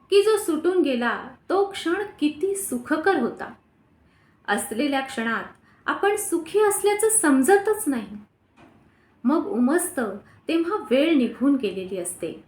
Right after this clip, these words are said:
अर्थात आत्ताचे उद्या नाही, तेव्हा आहे तो प्रत्येक क्षण जगून घ्यावा. आणि कधीतरी अचानक तो क्षण येतो जे आपण सध्या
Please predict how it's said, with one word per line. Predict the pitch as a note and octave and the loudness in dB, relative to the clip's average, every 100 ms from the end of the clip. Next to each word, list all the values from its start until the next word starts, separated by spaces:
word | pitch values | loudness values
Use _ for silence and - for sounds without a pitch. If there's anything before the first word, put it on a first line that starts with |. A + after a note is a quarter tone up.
| _ _ _ _ _ _ _ _ _ - | _ _ _ _ _ _ _ _ _ -6
अर्थात | G#3 G#3 - E4+ A#3+ - _ _ _ _ _ | -6 -6 -2 -2 -2 -8 _ _ _ _ _
आत्ताचे | - G#3 - - E4+ E4+ F4 E4+ | -4 -2 -4 0 0 2 0 0
उद्या | G#3 A#3 D4+ | -4 0 4
नाही, | D#4 - - - - _ _ _ _ _ - | 4 2 -2 -12 -14 _ _ _ _ _ -4
तेव्हा | B3 A3+ A#3+ G#3 - - | -2 -2 -2 -4 -6 -2
आहे | G#3+ A#3+ C4+ E4 | 2 2 2 -2
तो | D4+ | -2
प्रत्येक | D4 - B3+ - - F#4+ G4 | -4 -4 -6 -6 -6 -6 -6
क्षण | F#4+ - G#3+ G3 A#3+ _ F3 - | -10 -8 -8 -8 -14 _ -10 -2
जगून | B3 D#4 F#4 | -2 0 0
घ्यावा. | E4 - E3+ - - _ _ _ _ _ _ _ _ _ - | 0 -2 -12 -12 -18 _ _ _ _ _ _ _ _ _ -8
आणि | G#3 C4+ - | -2 -2 0
कधीतरी | G3+ A#3+ D4 F4 E4 | 0 2 2 0 0
अचानक | - - D4 G4+ G4 A#3 - _ _ _ _ - | -6 -2 0 0 -2 -6 -10 _ _ _ _ -6
तो | C4 F#4 A#4 | 0 2 2
क्षण | - D#4+ E4+ | -2 -2 0
येतो | F4 B3+ - F#3 - _ _ _ _ _ _ _ _ _ _ _ _ _ - | 2 -2 -4 -8 -8 _ _ _ _ _ _ _ _ _ _ _ _ _ -20
जे | - A3+ B3+ - - | -8 -2 0 -2 -2
आपण | A#3 - F#4 G#4+ | -2 0 0 0
सध्या | F#4 C4+ - | -2 -4 -4